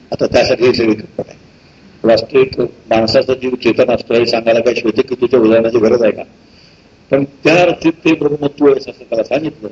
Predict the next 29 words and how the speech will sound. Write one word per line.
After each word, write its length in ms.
त्या 140
अर्थी 320
त्याच्या 520
देहाला 460
काही 180
"ते 180
ब्रह्म 320
तू 200
आहेस" 140
असं 180
सांगितलं 400
नाही. 120
मग 60
कोणाला 280
सांगितलं? 360
प्राणांना 360
सांगितलं 360
नाही, 120
त्यातल्या 280
अग्नीला 320
सांगितलं 420
नाही, 180
त्यातल्या 220
जगाला 460
सांगितलं 360
नाही. 120
मग 80
कोणाला 300
सांगितलं? 380